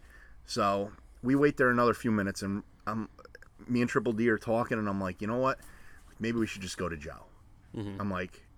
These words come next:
Speaker 1: so I go up to the couple. I'm like, "Listen, if I give you my number, can you call me if the train comes back? 'Cause if we're not far enough away, like, if we just get to the parking lot, we'll run back.
Speaker 2: Right.
Speaker 1: Or if we're halfway there, we're gonna have to, like, fucking haul ass."
Speaker 2: Right.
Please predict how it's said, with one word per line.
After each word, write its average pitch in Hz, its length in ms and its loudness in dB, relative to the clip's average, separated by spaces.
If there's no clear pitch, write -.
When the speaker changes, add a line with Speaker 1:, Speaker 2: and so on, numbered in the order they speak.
Speaker 1:
so - 160 -2
I 110 120 2
go 117 160 4
up 135 100 2
to - 100 0
the 120 60 -2
couple. 101 260 0
I'm 92 80 -2
like, 90 140 -6
"Listen, 110 280 0
if - 120 -6
I 117 120 4
give 143 180 -2
you 156 100 -2
my 143 160 0
number, 113 340 -2
can 98 200 -4
you 117 140 0
call 156 320 2
me 87 260 -6
if - 120 -6
the 98 80 -14
train 107 280 -2
comes 92 240 -4
back? - 400 -4
'Cause 98 160 -4
if 107 140 0
we're 110 80 4
not 135 220 2
far 123 280 0
enough 110 200 -2
away, 107 360 0
like, 101 180 0
if 92 120 -10
we 120 100 2
just 110 180 -2
get 117 120 -2
to 113 80 0
the 95 60 -2
parking 110 320 0
lot, 123 160 -2
we'll 113 200 4
run 95 200 2
back. 98 400 -4
Speaker 2:
Right. 117 160 4
Speaker 1:
Or 120 160 8
if - 160 -2
we're 95 280 0
halfway 117 400 4
there, 110 240 4
we're 92 100 0
gonna 98 140 2
have 95 160 0
to, 95 100 -4
like, 87 340 -4
fucking 90 360 -2
haul 110 260 2
ass." - 260 -4
Speaker 2:
Right. 104 320 0